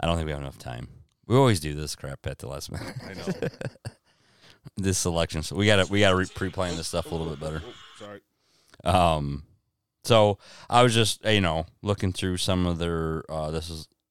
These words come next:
Speaker 1: lenconnect dot com and some of the, their positions.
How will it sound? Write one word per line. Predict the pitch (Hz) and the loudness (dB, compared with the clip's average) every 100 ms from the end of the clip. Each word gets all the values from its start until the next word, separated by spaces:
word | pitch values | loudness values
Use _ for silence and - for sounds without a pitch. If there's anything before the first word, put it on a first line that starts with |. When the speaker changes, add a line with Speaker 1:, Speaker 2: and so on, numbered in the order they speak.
| - | -4
Speaker 1:
lenconnect | 98 92 90 85 87 85 | -2 0 -2 -2 -4 -6
dot | 80 - | -8 -8
com | - 76 73 73 - _ _ _ _ _ _ _ - | -8 -6 -6 -10 -16 _ _ _ _ _ _ _ -8
and | 82 | -4
some | - 87 | 0 0
of | 82 | 0
the, | 78 78 76 - | -2 -4 -4 -6
their | 76 73 | -8 -6
positions. | - 80 76 - 76 78 76 - | -6 -6 -6 -6 -6 -6 -8 -10